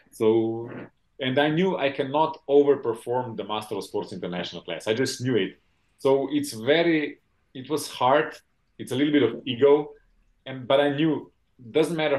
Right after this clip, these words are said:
how much I train, I'm not getting any younger. I was already thirty-four, thirty-five at the time. Oh, no, thirty-six at the time.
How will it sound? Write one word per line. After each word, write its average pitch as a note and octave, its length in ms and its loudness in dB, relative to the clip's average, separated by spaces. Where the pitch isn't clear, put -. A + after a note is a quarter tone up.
how C3 160 -4
much B2 220 -4
I A2 100 0
train, A#2+ 360 -4
I'm A2+ 120 -6
not A#2+ 160 -4
getting A#2 260 0
any A2+ 160 -4
younger. G#2 480 -2
I A2+ 100 -2
was A#2+ 180 2
already A#2+ 300 2
thirty-four, A2+ 540 0
thirty-five A2 500 -4
at A#2 80 -6
the G#2+ 60 -6
time. A#2+ 400 -6
Oh, - 140 -16
no, A2+ 180 0
thirty-six G#2 500 -4
at B2+ 80 -2
the A2+ 60 -4
time. B2+ 320 -4